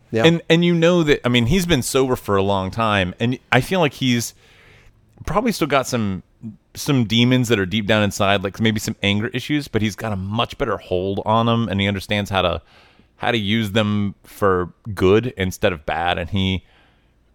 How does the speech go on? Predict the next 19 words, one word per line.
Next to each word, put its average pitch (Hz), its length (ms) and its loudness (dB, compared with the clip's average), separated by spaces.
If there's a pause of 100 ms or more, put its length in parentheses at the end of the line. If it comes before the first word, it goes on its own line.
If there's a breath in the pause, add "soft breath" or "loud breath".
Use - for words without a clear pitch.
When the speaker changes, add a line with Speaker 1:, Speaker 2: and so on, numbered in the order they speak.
(320)
Speaker 2:
I 117 60 2
mean, 120 120 6
if 107 80 2
somebody 135 300 -2
tried 120 360 -2
to, 95 600 -2 (460)
i-, 123 160 2
if 131 160 2
he 202 160 0
was 151 160 4
babysitting 110 720 -2 (640)
my 107 280 2
daughter 85 560 -2
and 95 140 -6
someone 127 300 -4
tried 110 240 -2
to 90 100 -10 (140)
fuck - 420 -8
with 104 100 -4